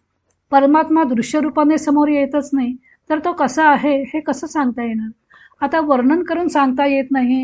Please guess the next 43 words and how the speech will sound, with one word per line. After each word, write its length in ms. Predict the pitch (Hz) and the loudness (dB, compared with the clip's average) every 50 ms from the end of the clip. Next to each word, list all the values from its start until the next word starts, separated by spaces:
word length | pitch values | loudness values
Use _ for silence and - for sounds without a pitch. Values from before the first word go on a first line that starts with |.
| 254 254 - | -2 -4 -2
म्हणून 200 | 254 262 285 285 | 0 2 2 2
तो 100 | - 330 | 2 2
नाहीच 600 | 311 277 262 233 226 190 254 320 302 - - - _ _ _ _ _ - | 2 4 4 2 2 2 2 2 2 0 -2 -8 _ _ _ _ _ -10
असं 260 | 233 220 - 339 370 | -8 -6 -4 -4 -2
म्हणता 280 | 370 285 240 226 233 226 | 0 -2 -2 -2 -2 -4
येणार 240 | 208 175 180 180 170 | -4 -6 -8 -12 -16
नाही. 240 | _ _ _ _ _ _ _ _ _ _ | _ _ _ _ _ _ _ _ _ _
एखादी 380 | _ - 285 277 285 311 311 349 | _ -4 -2 -2 0 0 0 0
नवीन 320 | 320 311 269 285 311 320 | 0 2 2 2 2 2
गोष्ट 260 | 311 302 285 - - 311 | 0 0 -2 -2 -4 -6
प्राप्त 320 | - 311 277 247 226 302 | -4 -4 -6 -4 -4 -4
झाली 480 | 302 247 247 269 277 285 311 294 - 277 | -2 -2 0 0 0 0 0 0 0 0
म्हणून 300 | 262 254 254 285 320 349 | 2 4 4 4 2 2
आनंद 400 | 226 185 185 196 214 214 202 202 | -2 -8 -8 -6 -6 -6 -4 -6
झाला, 280 | 175 165 160 - _ _ _ _ _ _ _ _ _ - | -8 -12 -16 -20 _ _ _ _ _ _ _ _ _ 0
पण 120 | 294 302 | 0 2
तो 100 | 302 370 | 2 0
आनंद 480 | - 247 233 226 233 277 320 330 349 359 | -2 -2 0 2 2 2 2 2 2 0
म्हणजे 380 | 349 339 320 311 294 311 311 | 2 2 2 2 2 0 -2
काय, 280 | 262 - 277 269 269 269 285 - _ | -4 -2 -2 -2 -2 -4 -6 -8 _
तो 80 | - 311 | -8 -6
कसा 340 | 294 - 247 240 - 294 320 | -2 -2 -4 -2 0 0 0
होता 400 | 302 277 302 285 294 285 269 269 269 - _ _ _ _ _ | 0 0 0 -2 -2 -4 -4 -4 -6 -8 _ _ _ _ _
हे 60 | 311 330 | -4 -2
वर्णन 400 | 320 294 254 240 254 294 330 339 | 0 0 0 0 0 0 0 -2
करून 220 | 339 330 330 320 | -4 -4 -4 -4
सांगता 340 | - 302 302 294 285 302 302 | -2 -2 -2 -2 -2 -2 -2
येत 260 | 302 294 294 294 277 | -2 -2 -4 -4 -4
नाही. 200 | 269 254 254 254 254 254 - _ _ - | -4 -2 -2 -4 -4 -6 -12 _ _ -8
तो 100 | - 349 330 262 | -2 0 0 2
असतो 520 | 254 254 - _ - 349 320 302 302 - - | 0 -2 -4 _ -4 -4 -4 -4 -6 -6 0
म्हणून 260 | 262 254 262 311 370 359 | 2 4 4 4 2 0
तशी 200 | 349 302 - 359 | -2 -6 -6 -6
भावना 380 | 294 302 294 294 302 311 294 311 | -6 -4 -2 -2 -2 0 0 0
निर्माण 400 | 311 311 294 277 262 285 285 269 | 2 2 0 0 0 0 0 -2
होते. 260 | 269 247 - 247 247 - _ _ _ _ _ _ _ _ | -2 -4 -6 -8 -10 -12 _ _ _ _ _ _ _ _
किंवा 180 | - 294 294 294 | -2 0 0 2
डोळ्याने 500 | 277 247 254 254 262 277 285 294 311 294 | 2 2 4 4 4 4 4 2 2 0
सर्व 320 | - 302 277 262 269 320 339 | 0 0 -2 0 0 -2 -4
दृश्य 300 | 339 302 277 - - 320 | -4 -6 -6 -6 -8 -8
पदार्थ 420 | 311 285 254 262 262 262 254 294 | -6 -4 -2 -2 -2 -2 -4 -6
पाहता 440 | 311 - 285 202 208 220 220 277 294 | -8 -6 -8 -8 -8 -6 -6 -4 -2
येतात, 280 | 277 247 - - 185 | -2 -2 -4 -6 -14